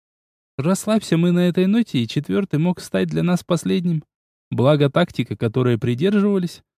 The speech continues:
позволила избежать печального итога. Так, к примеру, Хлоя, слившись со стенами, проверяла комнаты, двери и то, что за ними. Разумеется, одним лишь глазам неопытной в плане обнаружения скрытых угроз невидимки я доверять не мог.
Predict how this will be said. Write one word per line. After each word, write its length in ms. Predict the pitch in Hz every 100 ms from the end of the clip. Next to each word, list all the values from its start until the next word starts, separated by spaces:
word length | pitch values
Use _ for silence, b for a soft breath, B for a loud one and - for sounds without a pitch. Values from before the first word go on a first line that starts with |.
| _ _
позволила 560 | 196 180 208 208 208 196
избежать 460 | 165 202 208 220
печального 580 | - 113 143 131 120 123
итога. 400 | 131 147 107 104 _ _ _ _ _ -
Так, 300 | 123 170 -
к 160 | - -
примеру, 480 | 170 185 196 190
Хлоя, 460 | 180 - 214 247 208
слившись 480 | - 190 170 143 123
со 160 | 151
стенами, 500 | 139 - 202 185 143
проверяла 640 | 123 120 131 135 143 131 127
комнаты, 560 | - 220 202 175 143
двери 400 | 123 120 185 185
и 220 | 165 127 113
то, 180 | 151
что 200 | 139 -
за 180 | 110 117
ними. 340 | 120 139 131 127 _ _ _
Разумеется, 840 | 117 113 107 117 127 147 117 - 127
одним 280 | 117 135 135
лишь 160 | 127
глазам 460 | 110 131 117 127 123
неопытной 560 | 120 127 127 117 113 104
в 80 |
плане 340 | - 123 123 120
обнаружения 720 | 113 120 120 113 127 123 113
скрытых 460 | - 127 120 104
угроз 400 | 113 117 123 120
невидимки 580 | 123 120 127 165 202 -
я 220 | 117 180
доверять 460 | 185 202 196 196 180
не 100 | 190
мог. 300 | 190 190